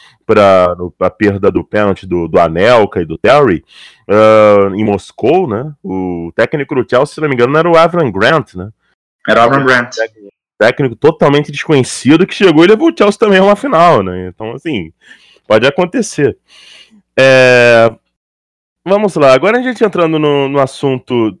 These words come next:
Speaker 1: é, é bom lembrar do, dos ídolos, né? O, o, o Lampard traz isso, cara. <laughs> Ele veio realmente levar no,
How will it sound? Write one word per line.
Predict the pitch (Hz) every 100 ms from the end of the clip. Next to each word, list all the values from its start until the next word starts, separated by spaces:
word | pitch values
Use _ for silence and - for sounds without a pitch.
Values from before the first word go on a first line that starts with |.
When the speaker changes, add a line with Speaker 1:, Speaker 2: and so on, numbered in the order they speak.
| _
Speaker 1:
é, | 120 120 127
é |
bom | 120 135 160
lembrar | 139 104 110 117
do, | 95 87 85
dos | 87 87
ídolos, | 101 101
né? | 123
O, | 151 131 139
o, | 160 -
o |
Lampard | 165 190 220 196
traz | 208 175
isso, | 151 143
cara. | - 85 95 - 196
<laughs> | 151 -
Ele | 156
veio | 143 156 185 180
realmente | 170 160 165 160
levar | 165 151 120 147
no, | 156 147